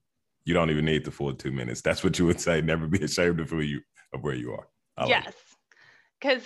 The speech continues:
Speaker 2: I see that, that wrecks more people than anything else.
Speaker 1: Mm. That's huge.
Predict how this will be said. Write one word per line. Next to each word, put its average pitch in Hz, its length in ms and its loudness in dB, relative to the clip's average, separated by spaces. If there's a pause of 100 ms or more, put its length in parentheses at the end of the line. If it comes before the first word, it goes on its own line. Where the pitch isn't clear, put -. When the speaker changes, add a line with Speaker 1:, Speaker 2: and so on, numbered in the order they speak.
Speaker 2:
I 269 140 6
see 269 560 -6 (720)
that, 262 480 4 (120)
that 240 360 6 (180)
wrecks 226 380 0
more 226 260 -2
people 233 720 -4 (520)
than 214 220 -4
anything 220 460 -2
else. - 360 -14 (320)
Speaker 1:
Mm. 78 360 0 (1300)
That's 85 200 2
huge. 65 400 -6